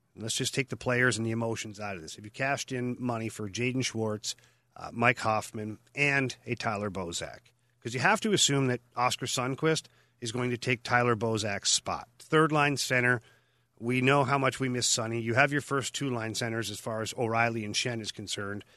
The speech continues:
So it's, it's a logjam there, right? So if you decide to go, "Yeah, you know what? We're not gonna bring back Tyler Bozak." Guys, there's a guy, there's, there's one guy that I've circled in on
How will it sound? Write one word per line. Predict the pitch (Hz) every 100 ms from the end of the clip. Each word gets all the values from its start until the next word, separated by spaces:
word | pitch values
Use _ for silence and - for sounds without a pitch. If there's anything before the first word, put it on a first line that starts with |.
| _ _ _ _ _
So | - 135
it's, | 123
it's | 135 131
a |
logjam | 131 147 143 131 110 101 98
there, | 92
right? | 92 127 147
So | 185
if | 185
you | 214
decide | 196 180 160 151
to | 135
go, | 143
"Yeah, | 165 170
you | 165 156
know | 170
what? | 165 156 -
We're | 131
not | 139
gonna | 147 127
bring | 117 123 113
back | 113 107 -
Tyler | 117 101 98
Bozak." | 104 107 98 82 85 - _ _ _ _ _ _ _ _ _ _ _ -
Guys, | 139 165
there's | 170 220
a | 240
guy, | 160 151 147
there's, | 165 147 127
there's | 147 120
one | 160 185
guy | 165 131 123
that | 120
I've | 117
circled | - 127 113 107
in | 110 101
on | 87 87